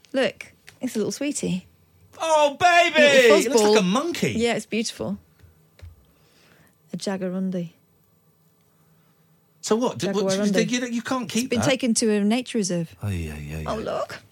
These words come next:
Speaker 2: Oh, it's, well, it doesn't look like a cat.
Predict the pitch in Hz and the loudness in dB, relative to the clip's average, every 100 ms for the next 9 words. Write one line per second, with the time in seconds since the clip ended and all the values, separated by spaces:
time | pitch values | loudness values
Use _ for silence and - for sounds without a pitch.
0 | _ _ _ _ _ _ _ _ _ _ | _ _ _ _ _ _ _ _ _ _
1 | _ _ _ _ _ _ _ _ - 151 | _ _ _ _ _ _ _ _ -6 -4
2 | - - _ 175 202 208 196 202 190 104 | -4 -12 _ -8 -8 -8 -8 -8 -8 -10
3 | 117 95 - - - 110 101 76 | -10 -12 -14 -16 -12 -8 -8 -10